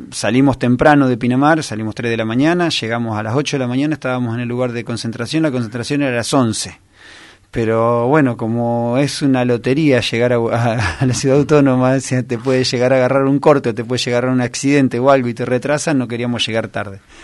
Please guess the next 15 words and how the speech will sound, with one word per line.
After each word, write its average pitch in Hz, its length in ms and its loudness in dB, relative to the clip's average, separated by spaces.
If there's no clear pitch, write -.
Eh, 113 680 -2
llegó 135 140 2
un 143 60 4
momento 147 360 4
que 123 80 2
había 127 140 4
agarrado 127 300 4
la 131 60 2
incertidumbre, 127 640 2
"Che, 147 120 -2
pero 127 140 -4
somos 123 240 -2
pocos, 120 320 -4
somos 131 180 -4
pocos, 123 300 -6